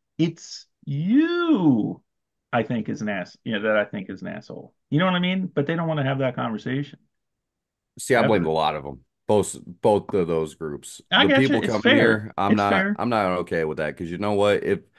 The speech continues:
Speaker 2: if there's a problem in America,
Speaker 1: Yeah.
Speaker 2: where are we gonna run to?
Speaker 1: No,
Speaker 2: Where do
Speaker 1: you're
Speaker 2: we
Speaker 1: right,
Speaker 2: have
Speaker 1: Josh.
Speaker 2: choice?
Speaker 1: I got you.
Speaker 2: We have nothing. And you know, it, it comes to a certain point, and
Speaker 1: Certainly
Speaker 2: that's
Speaker 1: not Canada.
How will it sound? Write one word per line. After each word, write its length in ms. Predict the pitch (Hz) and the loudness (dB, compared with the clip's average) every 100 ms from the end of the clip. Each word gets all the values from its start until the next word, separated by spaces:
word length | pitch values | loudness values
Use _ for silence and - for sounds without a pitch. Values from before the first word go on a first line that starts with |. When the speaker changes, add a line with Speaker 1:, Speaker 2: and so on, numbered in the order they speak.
| _ _ _ 82 | _ _ _ -8
Speaker 2:
if 100 | 113 | 2
there's 200 | 196 170 | 2 2
a 60 | |
problem 400 | 90 117 107 107 | 0 0 2 2
in 80 | 95 | -2
America, 580 | 73 82 82 64 58 60 _ _ _ _ _ | -2 -2 -2 -4 -10 -12 _ _ _ _ _
Speaker 1:
Yeah. 220 | 135 127 | -2 0
Speaker 2:
where 180 | 92 156 | 4 4
are 140 | 120 | 4
we 240 | 87 107 117 | 4 2 2
gonna 240 | 98 73 | 2 0
run 280 | 69 73 69 | -4 -8 -8
to? 280 | - 62 - _ _ _ _ _ _ | -10 -10 -12 _ _ _ _ _ _
Speaker 1:
No, 80 | - | 4
Speaker 2:
Where 120 | 226 | 6
do 80 | - | 8
Speaker 1:
you're 100 | 185 | 4
Speaker 2:
we 120 | 180 262 | 6 6
Speaker 1:
right, 160 | 277 | 6
Speaker 2:
have 160 | 104 98 | 4 2
Speaker 1:
Josh. 360 | 98 110 - - | 2 2 -4 -14
Speaker 2:
choice? 140 | 76 | -8
Speaker 1:
I 100 | 160 | 0
got 280 | 190 269 - | 2 0 0
you. 40 | |
Speaker 2:
We 80 | 143 | 2
have 240 | 143 90 76 | 4 2 0
nothing. 500 | 90 110 - 65 - _ _ | -6 -6 -8 -14 -16 _ _
And 160 | 95 110 | 0 2
you 80 | |
know, 320 | 117 127 123 71 | 2 0 0 0
it, 260 | 113 107 | 0 0
it 100 | 117 - | -2 -2
comes 220 | 143 143 | -4 -4
to 40 | |
a 40 | 117 | -10
certain 340 | - 123 110 | -6 -4 -4
point, 360 | 98 131 107 - | -4 -4 -4 -2
and 0 | |
Speaker 1:
Certainly 220 | 101 104 | 0 4
Speaker 2:
that's 260 | 120 131 - | 4 2 0
Speaker 1:
not 80 | 147 | 0
Canada. 280 | 123 98 | 0 -6